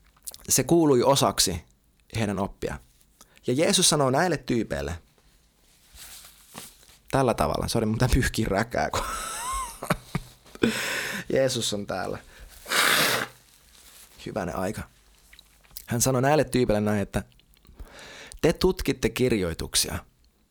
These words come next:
koska luulette, että teillä on niissä iankaikkinen elämä." Ja siis jos sä muistat yhtään meidän jaksoa, että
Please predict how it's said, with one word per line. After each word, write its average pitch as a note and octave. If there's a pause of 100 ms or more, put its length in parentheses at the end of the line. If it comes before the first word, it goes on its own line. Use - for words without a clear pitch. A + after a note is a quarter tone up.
(240)
koska A2
luulette, A#2+ (460)
että -
teillä G#2+ (200)
on G2
niissä F#2+ (420)
iankaikkinen F2+
elämä." D2+ (1700)
Ja G2
siis -
jos G#2
sä A#2+
muistat B2+
yhtään F2 (1500)
meidän G2
jaksoa, G2+
että -